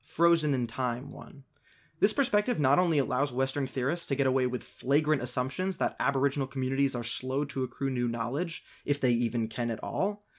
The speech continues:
but also ignores that the development of new knowledge is a gradual process that was intentionally stifled as a result of colonialism.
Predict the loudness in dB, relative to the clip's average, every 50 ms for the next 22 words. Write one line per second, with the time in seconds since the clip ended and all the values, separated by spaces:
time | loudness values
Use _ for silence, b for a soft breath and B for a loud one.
0 | b b b b b -10 0 4 4 6 6 6 4 2 4 4 4 6 6 4
1 | 4 2 2 2 2 0 2 2 0 2 4 4 4 4 2 2 0 0 0 0
2 | 0 0 0 2 2 2 2 0 0 -2 -2 -2 -2 -2 -2 0 0 0 0 0
3 | -2 -2 0 -2 -2 -2 -2 -4 -8 -8 -8 -4 0 0 2 4 4 4 4 0
4 | -2 -2 -2 -2 -2 -2 -2 0 0 0 0 2 2 2 2 2 0 -4 -6 -6
5 | -4 -4 -4 -2 -2 -2 -2 -2 -4 -4 -6 -10 -10 -6 -4 -2 -2 -2 -4 -4
6 | -6 -8 -10 -12 -14 -14 -14 -16